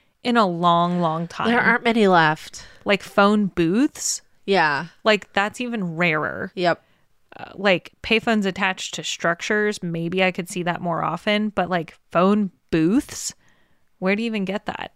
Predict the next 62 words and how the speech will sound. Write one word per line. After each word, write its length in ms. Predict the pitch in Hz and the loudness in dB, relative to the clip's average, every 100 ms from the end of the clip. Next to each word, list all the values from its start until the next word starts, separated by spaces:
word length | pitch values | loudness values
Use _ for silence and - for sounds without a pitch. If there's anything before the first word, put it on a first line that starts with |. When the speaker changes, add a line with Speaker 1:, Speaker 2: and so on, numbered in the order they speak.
| - | 2
Speaker 1:
Do 100 | 247 | 4
they 60 | |
Speaker 2:
Yeah. 60 | 233 | 4
Speaker 1:
have 140 | 247 | 2
to, 80 | 254 | 2
like, 220 | 254 208 - | 2 0 -2
order 420 | 180 190 202 226 | 0 2 2 4
it 220 | 247 254 | 4 4
and 200 | - 196 | 2 0
then 160 | 180 175 | 0 0
borrow 480 | 170 160 170 190 202 | 0 2 4 4 4
it? 240 | 208 220 | 4 0
It's 100 | - | -2
Speaker 2:
Or 80 | 190 | -2
Speaker 1:
like 140 | 202 185 | 0 2
a 40 | |
Speaker 2:
fabricate 480 | 156 151 - 165 165 | 0 -2 -6 -8 -8
it. 180 | 180 - | -10 -6
Speaker 1:
Yeah, 80 | 196 202 180 | 0 2 2
Speaker 2:
Yeah. 60 | 165 | 0
Speaker 1:
probably. 560 | 202 185 175 170 165 - - - - 180 | -2 0 0 -2 -4 -8 -14 -6 0 0
But 80 | - - - | 0 -20 -18
she 160 | - 233 | -6 -4
calls 320 | 214 220 208 | 2 4 4
someone 540 | - 196 190 185 196 202 | 2 2 4 2 2 -4
on 140 | - 185 | -4 -2
the 60 | |
phone, 260 | 180 170 175 | 0 0 2
we 80 | 180 | 2
don't 180 | 185 | 0
know 100 | 180 | 0
yet 340 | 165 160 170 - | 0 0 0 -2
who 140 | - 170 | -4 -2
it 100 | 160 | -2
is, 240 | 160 190 - - - _ | -2 -4 -8 -20 -20 _
um, 160 | - 185 | -2 0
and 60 | 180 | 0
says 180 | 196 | 0
she 120 | 180 202 | 0 0
has 140 | 185 | -2
to 80 | 175 | -4
pick 180 | 190 180 | -6 -4
up 140 | 170 | -4
an 100 | 165 | -4
extra 300 | 170 - 170 | -6 -6 -8
shift. 360 | 175 226 233 - | -2 2 2 0
And 140 | 190 | -2
then 80 | 190 | -2
she 120 | - | -2
kind 180 | 196 196 | -2 -2
of 60 | 180 | 0
has 180 | 175 - | -2 -4
to 100 | 185 | -6
traverse 580 | - 190 175 180 180 | -2 -2 2 0 0
this, 360 | - - 180 - | -2 0 -2 -2
like, 240 | 175 165 - | -10 -10 -8
parking 460 | - 190 185 185 | -2 -2 0 -4
lot 280 | 185 170 170 | -2 -2 -2
full 540 | - _ - 180 175 170 | -8 _ 0 2 2 2
of 240 | 175 165 165 | 0 0 0
religious 400 | 185 190 180 180 | 0 0 0 -4
protesters 760 | - 175 180 170 - 170 170 | -4 -4 -4 -8 -4 -4 -4